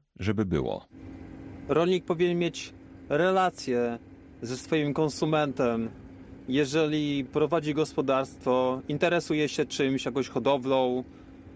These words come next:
Speaker 2: y, jakąś uprawą warzyw, czy to może nawet zbóż, powinien mieć, y, osobisty kontakt z odbiorcą, stworzyć grupę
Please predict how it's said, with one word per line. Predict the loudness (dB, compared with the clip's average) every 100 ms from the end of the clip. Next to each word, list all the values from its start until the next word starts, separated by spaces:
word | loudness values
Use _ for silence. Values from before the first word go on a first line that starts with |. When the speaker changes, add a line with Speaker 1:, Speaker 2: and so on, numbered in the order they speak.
| -4
Speaker 2:
y, | 0 2
jakąś | 2 2 0 0
uprawą | -2 2 2 4 2 2 0 2
warzyw, | 2 2 0 -2 0 0 -4 -14 -20 -20 -20 -20 -20 -18 -14
czy | -4
to | 0
może | 2 2 2
nawet | 2 0 -2
zbóż, | 0 2 0
powinien | -4 -2 0 0
mieć, | -2 -4 -2
y, | 2 2 0 -8 -18 -18 -6
osobisty | -2 0 2 0 0 0 0
kontakt | 2 2 2 2 2
z |
odbiorcą, | -2 0 2 4 2 0 0 2 2 -2
stworzyć | -8 -2 0 0 2
grupę | 2 4 4 4